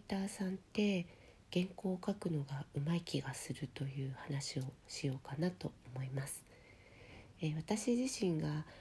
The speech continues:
雑誌出身のライターなので、えー、ちょっとポジショントークみたいに聞こえたらごめんなさいなのですけれども、私自身の話ではなくてですね、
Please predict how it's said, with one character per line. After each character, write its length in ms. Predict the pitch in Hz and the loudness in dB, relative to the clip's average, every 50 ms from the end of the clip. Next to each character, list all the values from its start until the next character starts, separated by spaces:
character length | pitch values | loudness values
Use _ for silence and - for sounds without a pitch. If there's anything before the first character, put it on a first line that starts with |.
| - - - | -20 -14 0
雑 180 | - 160 160 | 0 2 2
誌 160 | - - - | 2 0 0
出 380 | 165 - - 165 160 - - 175 | 0 2 2 2 0 2 2 2
身 40 | 156 | 4
の 120 | 156 156 151 | 4 4 4
ラ 120 | 156 151 | 4 2
イ 80 | 151 147 - | 2 0 0
タ 120 | - 156 | -2 0
ー 40 | 151 | 0
な 140 | 147 151 151 | 2 2 0
の 200 | 143 143 139 139 | 0 0 -2 0
で、 240 | 139 - 147 143 143 - - - - - - - - | 2 2 2 2 0 -2 -10 -14 -16 -16 -16 -8 -2
え 40 | - | 0
ー、 260 | 147 143 143 139 143 - | 0 0 0 -2 -2 2
ち 100 | - 180 | 2 2
ょ 20 | |
っ 40 | 170 | 2
と 120 | - - | 2 -2
ポ 160 | 120 - - 156 | -2 2 0 0
ジ 100 | 151 156 | 0 0
シ 120 | - - | -2 -2
ョ 60 | 170 | 0
ン 60 | 160 | -2
ト 140 | 160 - 165 | 0 0 -2
ー 20 | 156 | -4
ク 140 | - - 151 147 | -2 -6 -6 -6
み 60 | 143 | -6
た 140 | - - - | -8 -8 -8
い 40 | 135 | -8
に 80 | 135 131 127 - | -8 -8 -8 -12
聞 120 | - - - | -12 -14 -4
こ 160 | - 143 139 | -2 0 0
え 40 | 139 | 0
た 140 | - - | -2 -6
ら 220 | 147 143 143 139 - - | -6 -6 -6 -8 -10 -6
ご 100 | - - | -4 -2
め 140 | 143 143 147 | 0 0 0
ん 40 | 147 | 0
な 100 | 147 147 | 0 -2
さ 140 | - - 156 | -2 -2 -2
い 80 | 147 | -2
な 120 | 143 131 123 | -2 -2 -2
の 120 | 127 127 - | -4 -4 -4
で 100 | - 139 | -6 -8
す 120 | - - - | -8 -8 -4
け 100 | - 139 | -4 -2
れ 120 | 139 135 | -2 -2
ど 100 | 135 143 139 147 | -4 -4 -4 0
も、 180 | 160 160 156 - - - - - - - - - - - - | 0 0 0 0 -6 -16 -18 -20 -20 -20 -18 -20 -20 -10 -8
私 360 | - 214 - 233 240 - 240 240 | -8 -2 -2 -2 0 0 0 2
自 40 | - | 2
身 320 | 269 285 - - 226 190 165 | 2 2 2 2 4 4 4
の 100 | 156 151 | 4 2
話 560 | - - 151 147 151 156 - - 160 147 139 | 2 -2 -2 0 0 -2 -2 0 0 2 4
で 120 | 143 147 139 | 4 2 2
は 120 | 135 139 | 2 0
な 120 | 139 151 156 | -2 -2 -4
く 120 | - - | -4 -4
て 120 | - - 151 | -4 -4 -2
で 140 | - 143 | -2 -4
す 160 | 139 - - - | -6 -6 -8 -4
ね、 280 | 156 151 151 151 147 | -2 0 2 0 0